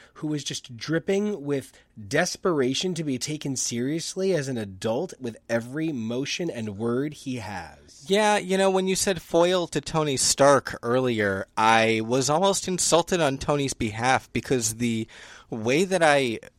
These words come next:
Speaker 2: the impression that I get from Tony throughout the entire film is that Hammer barely shows up on his radar. I don't think that Tony does anything in this film to show up Hammer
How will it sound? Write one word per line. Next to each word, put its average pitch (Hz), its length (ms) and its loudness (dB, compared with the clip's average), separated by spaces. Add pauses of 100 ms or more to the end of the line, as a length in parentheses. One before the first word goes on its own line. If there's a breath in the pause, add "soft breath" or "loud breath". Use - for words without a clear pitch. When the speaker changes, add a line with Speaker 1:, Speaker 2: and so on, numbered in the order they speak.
(120)
Speaker 2:
the 123 260 0
impression 165 420 2
that 180 120 4
I 156 120 6
get 123 340 2
from 123 240 -2
Tony 135 360 2
throughout 117 260 2
the 113 140 -6
entire 120 420 0
film 113 380 -2
is 101 160 -6
that 113 240 2 (800 loud breath)
Hammer 226 500 2 (360)
barely 180 480 4
shows 151 460 6
up 143 180 0
on 131 140 4
his 117 320 -2
radar. 107 640 -2 (100)
I 151 140 6
don't 226 220 2
think 208 240 -4
that 156 160 0
Tony 165 320 -2
does 135 280 0 (200)
anything 170 540 0
in 143 100 0
this 127 260 -2
film 123 500 0 (1040 loud breath)
to 165 180 6
show 147 480 6
up 139 200 6
Hammer 135 540 -2